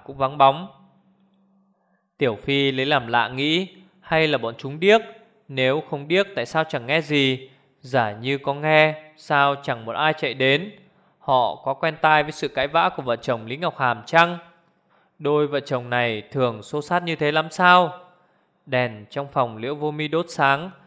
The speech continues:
Liễu Vô Mi rung rung giọng kêu lên, "Ca ca giết tiểu muội đi, giết đi." Hổ Thiết Hoa biến sắc, y toan xô cửa bước vào.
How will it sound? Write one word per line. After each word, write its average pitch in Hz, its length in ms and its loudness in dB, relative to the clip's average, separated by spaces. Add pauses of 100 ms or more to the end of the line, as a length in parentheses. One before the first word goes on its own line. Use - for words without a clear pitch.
(320)
Liễu 139 220 0
Vô 143 200 -4
Mi 143 220 -4
rung 139 200 -10
rung 147 160 -12
giọng 139 300 2
kêu 151 120 0
lên, 160 300 4 (800)
"Ca 156 120 2
ca 156 360 6
giết 208 240 2
tiểu 156 120 4
muội 135 260 0
đi, 175 480 6 (100)
giết 165 340 0
đi." 156 460 4 (300)
Hổ 123 300 -2
Thiết - 200 -8
Hoa 156 200 0
biến 147 180 -4
sắc, 190 260 4 (480)
y 147 120 -2
toan 147 320 2
xô 160 260 -2
cửa 131 220 -2
bước 156 220 -4
vào. 131 400 6